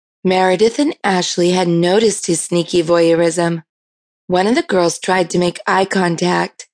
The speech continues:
while the other intentionally kept her sights glued to a book.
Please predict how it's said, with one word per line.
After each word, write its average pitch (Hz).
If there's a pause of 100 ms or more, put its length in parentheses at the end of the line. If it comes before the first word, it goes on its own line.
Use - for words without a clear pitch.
(400)
while 190
the 185 (100)
other 190 (180)
intentionally 190
kept 208
her 214
sights 202
glued 214
to 170
a 170
book. -